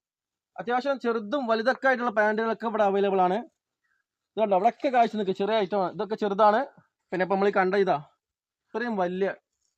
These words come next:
കായോട് കൂടിയിട്ടുള്ള നല്ലൊരു പ്ലാന്റ് ആണിത്. ഇത് കണ്ടോ, എനിക്കിത് ഒന്നുമില്ല, അത്രയും വെയിറ്റ് ഉള്ള സാധനാ.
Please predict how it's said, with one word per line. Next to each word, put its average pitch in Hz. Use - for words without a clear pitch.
കായോട് 214
കൂടിയിട്ടുള്ള 165
നല്ലൊരു 233
പ്ലാന്റ് 165
ആണിത്. 123
ഇത് 277
കണ്ടോ, 240
എനിക്കിത് 233
ഒന്നുമില്ല, 254
അത്രയും 285
വെയിറ്റ് 226
ഉള്ള 240
സാധനാ. 190